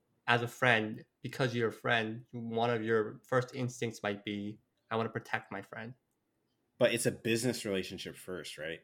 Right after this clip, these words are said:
Speaker 2: Like, he wouldn't know her if it
Speaker 1: Well,
Speaker 2: wasn't for this show.
Speaker 1: sure, but
Speaker 2: So
Speaker 1: I mean, you and I met at work, <laughs>
Speaker 2: Yeah.
Speaker 1: but, you know, we've developed a friendship afterwards too.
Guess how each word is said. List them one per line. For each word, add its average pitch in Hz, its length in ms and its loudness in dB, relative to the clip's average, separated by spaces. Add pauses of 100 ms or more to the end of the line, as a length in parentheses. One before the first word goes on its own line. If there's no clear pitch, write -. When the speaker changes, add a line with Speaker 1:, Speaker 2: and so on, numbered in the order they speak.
Speaker 2:
Like, 87 160 -8
he 123 160 4
wouldn't 135 300 8
know 101 240 2
her 107 440 -2 (260)
if 98 140 -4
it 98 40 -4
Speaker 1:
Well, 95 200 0
Speaker 2:
wasn't - 200 -2
for 92 140 -6
this 82 140 -8
show. 76 460 -6
Speaker 1:
sure, - 300 -4
but 101 120 6
Speaker 2:
So 104 180 4
Speaker 1:
I 123 120 4
mean, 123 360 0 (360)
you 139 200 4
and 147 80 6
I 120 280 10 (160)
met 120 220 6
at 107 120 0
work, 110 460 -2 (140)
<laughs> - 120 -10
Speaker 2:
Yeah. 95 160 -2
Speaker 1:
but, 127 240 8 (360)
you 120 60 -2
know, 120 60 6
we've 117 180 0
developed 113 520 4
a 131 100 -4
friendship 110 420 0
afterwards 101 480 0
too. 104 440 -2